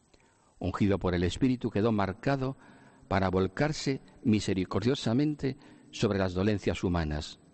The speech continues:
La plenitud del Espíritu conduce desde ahora y para siempre a Jesús. En el bautismo de Jesús en el río Jordán, los cielos se rompen, afirma con una sugerente expresión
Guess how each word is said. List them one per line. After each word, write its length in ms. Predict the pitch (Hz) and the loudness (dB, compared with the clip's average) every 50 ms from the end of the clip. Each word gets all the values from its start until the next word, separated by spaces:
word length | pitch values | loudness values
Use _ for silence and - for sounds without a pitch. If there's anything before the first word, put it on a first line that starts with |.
| _ _ _ _ _ _ _ _ _ _ _ - _ _ _ _ _ _ _ _ _ _ _ _ _ _ _ | _ _ _ _ _ _ _ _ _ _ _ -20 _ _ _ _ _ _ _ _ _ _ _ _ _ _ _
La 200 | - 101 90 82 | -2 0 0 0
plenitud 340 | - 90 87 82 - 104 92 | 2 0 0 0 2 2 2
del 120 | 87 85 | 2 2
Espíritu 600 | 80 82 - - 127 123 120 107 - 107 101 107 - - - - - - - - - - _ _ _ - | 0 -2 0 0 0 0 0 -2 -2 -4 -4 -4 -6 -12 -20 -20 -20 -20 -20 -20 -20 -20 _ _ _ -2
conduce 680 | - 92 95 92 127 127 117 - - 92 92 92 90 - - - - - - - - | 2 2 2 2 2 0 0 -2 -2 -2 -2 -6 -8 -12 -18 -20 -20 -20 -20 -12 -6
desde 340 | - 98 92 87 80 87 98 | 0 0 2 2 2 2 2
ahora 200 | 110 113 95 87 | 2 2 0 0
y 60 | 85 | -2
para 220 | - - 82 82 80 | -2 -2 -2 -2 -2
siempre 440 | - - 120 113 101 - - - | 0 0 0 0 0 -2 -2 -4
a 40 | 82 | -4
Jesús. 480 | - - 85 - - 71 - - - - - _ _ _ _ _ _ _ _ _ _ _ _ _ _ _ _ _ _ _ _ _ _ _ _ _ _ _ _ _ _ _ _ _ _ _ - - - - - _ _ _ _ _ _ _ _ _ | -6 -10 -10 -10 -10 -10 -10 -12 -16 -20 -20 _ _ _ _ _ _ _ _ _ _ _ _ _ _ _ _ _ _ _ _ _ _ _ _ _ _ _ _ _ _ _ _ _ _ _ -20 -20 -20 -20 -20 _ _ _ _ _ _ _ _ _
En 120 | 107 117 | 0 2
el 40 | 120 | 2
bautismo 420 | 113 120 127 - 190 180 175 165 | 2 2 0 0 -2 0 0 0
de 140 | 147 127 123 | 0 0 0
Jesús 400 | 113 - 117 - - 127 117 - | -2 -4 -4 0 0 0 0 0
en 100 | 107 101 | 0 0
el 60 | 98 | 0
río 160 | 98 110 113 101 | 2 0 0 0
Jordán, 540 | - - 92 95 101 107 110 110 113 - - - - - - - - - - - | 0 -2 -2 0 0 2 2 0 0 -4 -8 -14 -20 -20 -20 -20 -20 -12 -6 -2
los 240 | 104 101 92 - | 0 0 0 0
cielos 320 | - - 127 127 127 113 - | 0 0 0 0 0 -2 -2
se 100 | - 95 | -2 0
rompen, 640 | 92 104 113 101 92 85 - - 76 71 69 69 - - - - - - - _ _ _ _ - - | 2 2 2 0 0 -2 -4 -4 -4 -4 -6 -8 -10 -12 -16 -20 -20 -20 -20 _ _ _ _ -6 -2
afirma 480 | - 87 - - 117 110 101 98 98 87 | -2 0 0 0 0 0 0 0 -2 -2
con 160 | - 90 101 | -2 -2 0
una 120 | 95 87 | 0 0
sugerente 520 | 90 - 98 85 - 90 90 92 87 - 90 | -2 -2 -4 -2 0 0 0 0 0 -2 -4
expresión 580 | - - - 82 82 - - 98 95 92 95 | -4 -4 -6 -6 -4 -2 0 0 0 0 -2